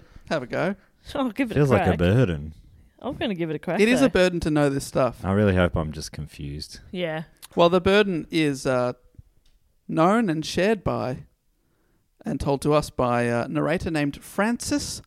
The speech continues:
Speaker 1: Wayland Thurston.
Speaker 3: That's a great, that's three great names.
Speaker 2: Such
Speaker 1: Yeah.
Speaker 2: a good name.
Speaker 1: I feel like he's, if this is one of his early stories, he's burnt three good names
Speaker 3: Yeah.
Speaker 1: there.
Speaker 2: Yeah, yeah, yeah.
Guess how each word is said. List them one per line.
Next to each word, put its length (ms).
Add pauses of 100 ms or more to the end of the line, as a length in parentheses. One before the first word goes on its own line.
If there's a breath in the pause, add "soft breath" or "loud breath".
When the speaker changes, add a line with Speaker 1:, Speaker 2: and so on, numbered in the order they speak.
Speaker 1:
Wayland 800 (240)
Thurston. 800 (600)
Speaker 3:
That's 180
a 40
great, 300
that's 220
three 340
great 240
names. 320
Speaker 2:
Such 60
Speaker 1:
Yeah. 140
Speaker 2:
a 40
good 200
name. 100
Speaker 1:
I 60
feel 100
like 100
he's, 220 (280 soft breath)
if 140
this 200
is 60
one 140
of 40
his 140
early 240
stories, 320
he's 120
burnt 380
three 280
good 200
names 220
Speaker 3:
Yeah. 120
Speaker 1:
there. 240 (120)
Speaker 2:
Yeah, 240
yeah, 220
yeah. 220